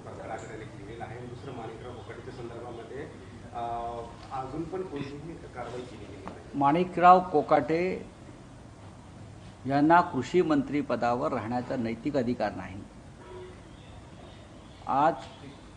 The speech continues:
Speaker 2: देवेंद्र फडणवीस आणि अजित पवारांचा, मला वाटतं, वाढदिवस आहे आणि त्यांच्या वाढदिवसानिमित्त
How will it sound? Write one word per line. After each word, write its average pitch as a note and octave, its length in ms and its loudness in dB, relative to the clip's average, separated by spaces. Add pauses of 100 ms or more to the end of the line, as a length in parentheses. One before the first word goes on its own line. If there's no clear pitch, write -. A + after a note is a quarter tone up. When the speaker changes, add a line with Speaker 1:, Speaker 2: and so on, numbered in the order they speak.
(1400)
Speaker 2:
देवेंद्र D#3 480 2 (140)
फडणवीस D3+ 420 0
आणि D3 80 0
अजित C#3+ 240 4
पवारांचा, C#3+ 420 8
मला C3+ 160 10
वाटतं, C#3 160 6
वाढदिवस G#2 560 10
आहे - 80 -10 (2250)
आणि D#3 120 4
त्यांच्या D#3 400 12
वाढदिवसानिमित्त D3+ 1000 10